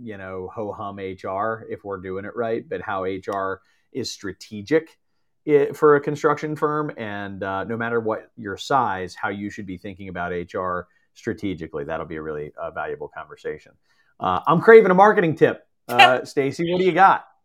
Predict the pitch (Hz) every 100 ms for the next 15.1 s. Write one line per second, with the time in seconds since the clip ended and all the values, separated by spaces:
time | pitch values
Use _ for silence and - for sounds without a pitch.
0 | _ - 240 240 240 214 180 208 - 247
1 | 269 269 - 226 214 196 180 - 202 233
2 | 226 208 185 180 175 175 170 165 160 160
3 | _ - 190 170 165 156 160 165 _ _
4 | _ 196 214 220 233 214 214 214 190 180
5 | 160 160 _ _ _ _ _ _ _ 196
6 | 196 208 220 208 214 202 202 190 185 196
7 | 196 190 180 196 190 175 175 - - -
8 | - - 196 196 254 247 247 240 240 170
9 | 175 180 175 - _ - 175 190 190 226
10 | 196 190 190 190 175 185 180 175 208 175
11 | 180 175 175 175 175 190 202 214 208 185
12 | 185 180 180 170 170 - - - _ -
13 | 196 180 185 190 196 196 170 170 185 185
14 | 175 - 190 156 196 185 190 185 196 -